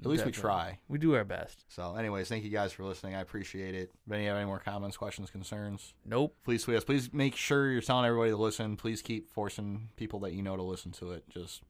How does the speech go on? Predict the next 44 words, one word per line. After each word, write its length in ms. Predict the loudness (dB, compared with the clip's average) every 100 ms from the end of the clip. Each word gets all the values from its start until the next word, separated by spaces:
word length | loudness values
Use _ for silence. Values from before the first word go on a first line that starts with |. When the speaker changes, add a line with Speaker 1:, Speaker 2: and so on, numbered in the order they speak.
| 0
Speaker 2:
With 240 | 8 8
force. 480 | 8 0 0 -2 -6
Speaker 1:
Yeah, 220 | -4 -2 -2
you 120 | -2
can 120 | -2
bribe 300 | 4 4 4
them. 140 | 0
We 80 | -2
don't 180 | -4 -6
care. 240 | -6 -6
We're 100 | -4
not 140 | -4 -4
gonna 120 | -6
provide 260 | -6 -6 -6
the 80 |
funds 360 | -4 -2 0 -2
for 300 | -6 -4 -2
you, 340 | -2 -2 -4 -4
but 240 | -4 -6 -6
we 140 | 2 2
encourage 320 | 4 4 4
that 100 | 2
type 140 | 2
of 100 | 0
behavior. 420 | 0 0 -2 -6 -6
I 80 | -4
mean, 300 | -4 -4 -6 -8
say, 180 | -2 0
"Hey, 200 | 2 0
twenty 240 | 0 -2 0
bucks, 380 | 0 -2 -10 -12 -6
listen 240 | -6 -4
to 60 | -6
this 80 |
podcast." 600 | 0 0 0 -10 -12 -16 -4
People 140 | 2 2
will 60 |
do 180 | 2 0
it. 140 | -4 -8 -2
Now, 80 |
we're 140 | 2 4
not 160 | 4
doing 240 | 2 -2 -2
that, 240 | -4 -8